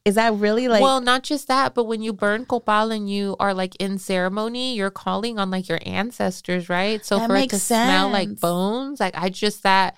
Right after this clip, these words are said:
Speaker 2: that, oh my God, I just felt like that was so beautiful and that just
Speaker 1: Yeah,
Speaker 2: felt
Speaker 1: 'cause
Speaker 2: like a puzzle. It
Speaker 1: the
Speaker 2: fit
Speaker 1: way,
Speaker 2: in like
Speaker 1: yeah,
Speaker 2: a puzzle
Speaker 1: like the way
Speaker 2: piece.
Speaker 1: you and I think, of course, we think that's beautiful, but other people are gonna be like, "Really?"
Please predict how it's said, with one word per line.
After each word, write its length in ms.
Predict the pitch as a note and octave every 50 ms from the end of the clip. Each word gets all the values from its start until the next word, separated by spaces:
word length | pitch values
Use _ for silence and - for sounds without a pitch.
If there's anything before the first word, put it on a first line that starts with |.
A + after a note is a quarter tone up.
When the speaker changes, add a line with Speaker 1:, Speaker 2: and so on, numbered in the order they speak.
| _ _
Speaker 2:
that, 220 | - F#3+ G3 F#3+ F#3+ - A#2+ - - -
oh 160 | F#3 G3 F#3
my 160 | F#3 F#3 F#3
God, 240 | F3+ F#3 F3 F3 E3+
I 80 | F3
just 240 | F3 F#3 F#3 F#3 -
felt 160 | F3+ F3 -
like 160 | F#3 F#3 F#3 F3+
that 120 | F3 F3
was 120 | F3+ F3+
so 160 | - - F#3 F3
beautiful 720 | F3 F3 F3 E3+ F3+ F#3 - - F#3 F3+ F3+ F3+ F3+ F3+
and 140 | F3 E3+ E3
that 280 | E3 E3 - - - _ _ _ - - - - D#3+
just 140 | A3 A3
Speaker 1:
Yeah, 100 | C4+ C#4+
Speaker 2:
felt 140 | D4+ C#4+ -
Speaker 1:
'cause 60 | C#4+ G3
Speaker 2:
like 120 | G3+ - F3
a 40 |
puzzle. 500 | E3+ - - F#3 F#3+ F3+ - F3 E3+ D#3 - -
It 260 | F3+ - - _ -
Speaker 1:
the 120 | C4+ C4
Speaker 2:
fit 100 | B3+ B3+
Speaker 1:
way, 80 | C#4 C4+
Speaker 2:
in 320 | - - G3 G3 G3+ -
like 120 | - F#3+ G3+
Speaker 1:
yeah, 60 | F3+
Speaker 2:
a 20 | E3+
puzzle 240 | G#3 F#3+ F3 E3 A3
Speaker 1:
like 120 | A3 A3
the 80 | A#3 A#3
way 120 | B3 B3
Speaker 2:
piece. 120 | B3 A3+ G#3+
Speaker 1:
you 100 | A#3 A3+
and 100 | A3 F#3+
I 220 | F3+ F#3 A3+ D4+
think, 240 | C#4+ - A3 A3 G#3+
of 100 | G3+ G#3+ -
course, 220 | E4 F#4 F4 -
we 120 | C4 A3+
think 160 | G#3+ G#3 G#3 G#3+
that's 180 | F#3+ F#3+ -
beautiful, 480 | - G3 G3 A3 C#4 D4 - - G3+ G3+
but 120 | G#3 G3+
other 100 | G3 G#3
people 240 | G3+ A#3 G#3 G#3 G3+
are 20 |
gonna 80 | G3+ G3
be 140 | F#3+ F#3 F3+
like, 180 | E3 D#3+ D3+
"Really?" 540 | D3+ D3 D3 D3+ D#3+ E3 F3 F3+ G3 G3+ G3+